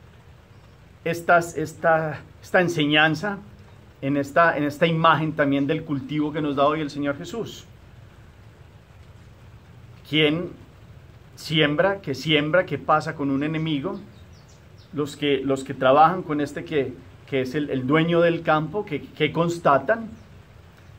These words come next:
¿qué le quieren ofrecer al dueño del campo que haga? Pero él les dice más bien que esperen. ¿Y qué pasará al final? ¿Algún verbo, alguna expresión, algo que le llame la atención? Desde, después de una segunda proclamación, ah,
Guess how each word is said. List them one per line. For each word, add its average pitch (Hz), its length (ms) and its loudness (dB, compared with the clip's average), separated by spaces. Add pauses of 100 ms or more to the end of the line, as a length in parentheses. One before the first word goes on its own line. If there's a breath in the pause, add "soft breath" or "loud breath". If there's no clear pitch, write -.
(440)
¿qué 165 160 2
le 180 100 4
quieren 175 320 2
ofrecer 139 380 0
al 160 100 0
dueño 170 220 -2
del 147 100 0
campo 139 320 -4
que 151 160 2
haga? 156 220 4
Pero 135 140 0
él 123 100 -4
les 139 120 -2
dice 147 220 -6
más 143 180 -2
bien 147 200 -6
que 156 80 -12
esperen. 170 520 -4 (1000)
¿Y 160 80 -6
qué 240 140 -2
pasará 208 400 0
al 156 80 -2
final? 151 320 -6 (1600)
¿Algún 139 280 -2
verbo, 170 340 4
alguna 147 280 0
expresión, 156 440 -4
algo 143 180 -4
que 160 60 -8
le 143 100 -4
llame 135 200 0
la 151 60 0
atención? 151 520 -2
Desde, 143 240 -2
después 143 460 -4
de 160 40 -6
una 170 140 -2
segunda 156 400 -2
proclamación, 147 580 -4
ah, 131 120 -8